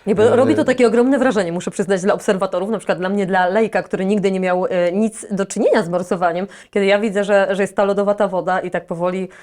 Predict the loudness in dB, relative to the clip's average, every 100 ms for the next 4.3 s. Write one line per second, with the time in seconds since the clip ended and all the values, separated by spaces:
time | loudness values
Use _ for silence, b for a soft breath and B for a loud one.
0 | B B 0 2 0 0 0 0 -2 2
1 | 2 2 2 2 2 -2 -6 -8 -2 0
2 | 2 2 0 2 2 2 0 0 0 0
3 | 0 -4 -4 -4 0 0 0 -2 -2 -2
4 | 2 2